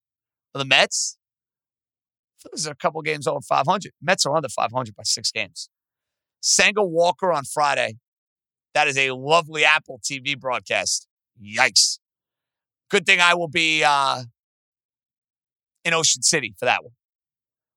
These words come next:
Four o'clock, it'll be Carrasco Sanchez. And then Sunday, Scherzer Wheeler, which is on paper a very juicy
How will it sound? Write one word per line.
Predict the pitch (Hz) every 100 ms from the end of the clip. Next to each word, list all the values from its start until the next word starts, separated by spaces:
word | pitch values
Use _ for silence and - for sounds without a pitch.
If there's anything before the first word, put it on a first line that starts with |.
| _
Four | - 185 220
o'clock, | 226 147 143 117 117 _ _ _ _ _ _ _ _ _ _ _
it'll | 151 147
be | 156
Carrasco | - 151 156 175 - 165 135
Sanchez. | - - 170 165 - 123 110 107 - - _ _ _ _
And | 143
then | 143
Sunday, | 127 - - 220 208 165 143 127 110 _ _ _ -
Scherzer | - 202 208 170 160
Wheeler, | 160 160 98 _ _ _ _ _ _ _ _
which | 160 -
is | 139 - - _ 135
on | 127
paper | 165 180 135
a | 123
very | 139 131
juicy | 120 127 -